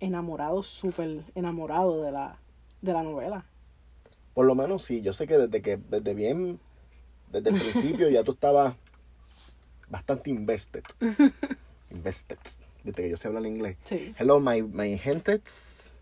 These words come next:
Speaker 2: I am one English."
Speaker 1: <laughs>
Speaker 2: Estoy poniéndome la mano aquí para que no se escuche mucho el, el micrófono cuando tú hables. Así que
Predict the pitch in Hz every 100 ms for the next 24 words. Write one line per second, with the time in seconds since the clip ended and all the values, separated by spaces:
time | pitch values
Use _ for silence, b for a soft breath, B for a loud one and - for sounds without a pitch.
0 | b b - 117 117 120 - 120 120 120
1 | 117 104 87 - 294 233 262 - 277 -
2 | - - - - - - - - - 139
3 | - 127 - - _ - - 277 320 -
4 | _ _ B B B B B B - _
5 | b b b - 104 151 160 156 151 151
6 | 139 135 127 104 104 101 92 - 113 -
7 | 120 110 107 104 107 95 - 95 92 -
8 | 90 87 62 - - - - - - -
9 | 87 87 92 80 65 - - - - 92